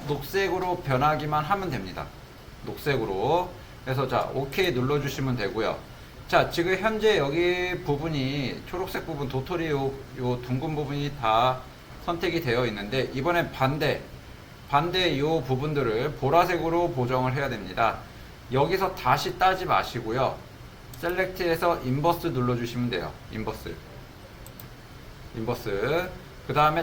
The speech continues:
다시 이미지에서 여기 휴 앤 세츄레이션, 요거 휴 앤 세츄레이션 눌러서 이번에는 보라색으로 갑니다.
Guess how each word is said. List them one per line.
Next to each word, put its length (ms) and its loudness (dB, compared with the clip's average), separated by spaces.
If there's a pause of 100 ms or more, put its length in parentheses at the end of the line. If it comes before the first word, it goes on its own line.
다시 500 2
이미지에서 1040 4 (520)
여기 440 -2
휴 140 -2
앤 140 -2
세츄레이션, 680 -2 (320)
요거 720 2 (580)
휴 100 0
앤 120 0
세츄레이션 920 2
눌러서 480 0 (1800)
이번에는 500 2
보라색으로 500 4
갑니다. 380 -2